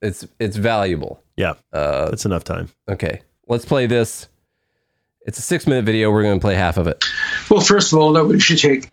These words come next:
Speaker 3: at all seriously the fact that there was a grand jury indictment. It means nothing. It's the prosecutor who indicted. The best evidence of that is that it was on his website before the grand jury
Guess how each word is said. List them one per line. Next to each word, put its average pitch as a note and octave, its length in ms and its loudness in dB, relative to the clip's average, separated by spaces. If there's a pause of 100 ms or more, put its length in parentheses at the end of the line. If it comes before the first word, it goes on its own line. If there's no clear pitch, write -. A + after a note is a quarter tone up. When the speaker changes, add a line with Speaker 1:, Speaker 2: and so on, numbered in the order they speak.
Speaker 3:
at D#3+ 80 6
all D#3 200 4
seriously D#3 580 4
the D3 100 4
fact D3+ 320 0
that C#3 100 2
there C#3 100 4
was C#3 160 4
a C#3+ 40 2
grand C3+ 300 4
jury B2 260 4
indictment. A#2+ 480 0
It C3+ 60 2
means E3 300 4
nothing. C3 480 0
It's - 280 0
the D#3 120 4
prosecutor C#3+ 600 2
who C#3 120 4
indicted. D#3 580 2 (180)
The E3 60 6
best D#3+ 240 2
evidence D#3+ 460 2
of D#3 100 4
that F3 280 2
is C#3+ 160 2
that D3+ 100 4
it C#3+ 60 2
was F#3+ 180 4
on E3+ 140 2
his D#3 160 2
website E3+ 500 2
before E3 260 2
the F3 100 2
grand F3+ 280 4
jury E3+ 320 2